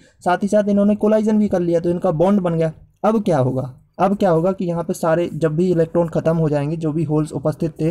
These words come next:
वो सब एक दूसरे से कोलाइड करके जब सारे के सारे ख़त्म हो जाएंगे तब क्या होगा, तब यहाँ पे बैटरी जो फोर्स लगा रही थी उस बैटरी की वजह से यहाँ पे हल्का सा पावर जो कि हीट जनरेट होगी और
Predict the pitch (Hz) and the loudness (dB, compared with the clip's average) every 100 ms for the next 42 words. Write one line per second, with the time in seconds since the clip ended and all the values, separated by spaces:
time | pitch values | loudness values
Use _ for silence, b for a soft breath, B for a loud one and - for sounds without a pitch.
0 | 180 B B 170 165 180 - 156 - 170 | -6 B B -4 -2 -2 -2 -4 -2 -2
1 | 175 170 170 147 151 160 175 165 165 170 | -2 -4 -2 0 0 0 -2 0 -2 -2
2 | - 156 165 185 175 170 170 - - 175 | -2 0 0 -2 -2 -2 -2 -6 -2 0
3 | 160 143 156 175 175 170 170 143 143 151 | 0 -2 -4 -2 -2 0 0 -2 0 -2
4 | 208 B B 185 175 156 147 165 185 143 | -4 B B -2 0 0 0 -2 -2 -2
5 | 143 131 175 165 160 156 165 165 143 147 | -2 -2 -2 -2 -2 -2 -2 -2 -2 0
6 | 160 139 135 165 - B B 196 185 151 | 0 0 -2 -4 -6 B B -4 -2 0
7 | 151 165 170 165 156 156 170 147 139 156 | 0 0 -2 0 0 0 -2 -4 -4 -2
8 | 156 175 b b 156 151 160 165 180 - | -2 -4 b b -2 -2 -2 -2 -4 -4
9 | 143 160 170 - 147 147 160 127 170 170 | 0 0 -2 -6 -6 -2 -2 -2 -2 -2
10 | 156 151 151 160 151 139 180 180 147 | -2 0 0 -2 -4 -4 -2 -2 -4